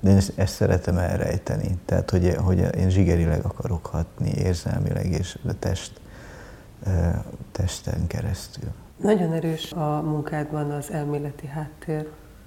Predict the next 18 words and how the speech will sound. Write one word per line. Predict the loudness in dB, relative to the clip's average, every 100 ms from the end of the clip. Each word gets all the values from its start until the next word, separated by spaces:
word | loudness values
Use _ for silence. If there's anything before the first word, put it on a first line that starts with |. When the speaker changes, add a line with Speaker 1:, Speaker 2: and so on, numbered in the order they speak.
| -6 6
Speaker 1:
Igen, | 8 10 8
a, | 8 8 10 8 8
hát | 6
én | 8 6
összehasonlító | 6 6 6 6 6 6 6
irodalomtudomány | 6 8 8 8 6 4 2 4 4
szakon | 4 0 0 2
végeztem, | 4 4 2 2 4 4 4 -4 -18 -20 -20 -20 -20 -20 -20 -20 2
és, | 8 10 12 12 10 6 2 6
ö, | 8 10 8 6 0
ö, | 6 8 10 8 8 8 6 6 2 2
e-, | 8 10 8
eredetileg | 8 10 10 8 4 4 4 2 2
zenésznek | 6 6 6 4 2 0 0 -4 -12 -8
készültem, | 2 2 4 2 2 4 4 4 2 -4
csak | -2 0 2
a, | 4 4 4 6 6 8
a, | 6 2